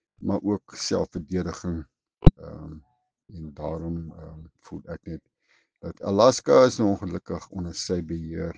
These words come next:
en natuurlik gaan sy nou dieselfde paadjie loop, maar nou ja, jy weet mos hoe dit gaan.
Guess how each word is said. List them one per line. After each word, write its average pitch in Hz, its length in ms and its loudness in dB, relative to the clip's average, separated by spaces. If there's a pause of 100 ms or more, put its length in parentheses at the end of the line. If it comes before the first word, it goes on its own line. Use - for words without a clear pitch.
en 80 220 -12
natuurlik 80 480 -10
gaan 80 120 -10
sy - 120 -14
nou 80 200 -6
dieselfde 135 520 6
paadjie 120 360 4
loop, 104 260 4 (100)
maar 98 240 2
nou 98 160 4
ja, 90 200 0 (240)
jy 90 100 -14
weet 90 260 -4
mos 92 160 -8
hoe 92 80 -2
dit 90 200 -8
gaan. 120 180 -2